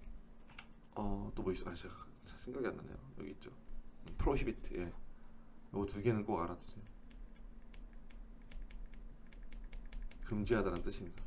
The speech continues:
동의어 꼭 알아두시고. 자, 그다음 소금은요, 또한 유발한다. corrosion. corrosion은 부식이죠. 부식. 음, 요런 문제가 좀 있다는 거죠. 베이클은 자동차,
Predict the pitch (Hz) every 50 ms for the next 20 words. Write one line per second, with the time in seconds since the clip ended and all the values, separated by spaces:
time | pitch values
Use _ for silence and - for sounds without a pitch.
0 | - - - - - - - - 92 95 98 98 95 87 85 - - - 82 78
1 | 82 82 85 87 - - - - 95 - 113 135 151 - - - - - - -
2 | - - - - - - - - - - - - - - - - - - - -
3 | - - - - - - - - - - - 123 120 135 143 143 139 127 131 -
4 | - - 240 247 247 277 254 240 214 190 175 175 202 208 202 196 170 165 165 143
5 | 113 110 117 131 175 185 202 202 190 165 139 117 117 117 110 110 - - - 202
6 | 190 196 208 202 165 156 127 107 104 - - - 196 208 202 - 190 175 170 156
7 | - - - 151 165 170 - 262 220 170 120 117 - - - 123 - - 131 -
8 | - - - - - - - - - - 90 85 80 - - - 123 143 185 208
9 | 196 156 131 131 147 139 123 107 90 87 101 98 92 92 87 - - - - -
10 | - - - - - - - - - - - - - - 147 170 170 - 202 196
11 | 190 196 196 196 180 175 147 139 156 165 165 - 185 180 180 185 185 185 185 185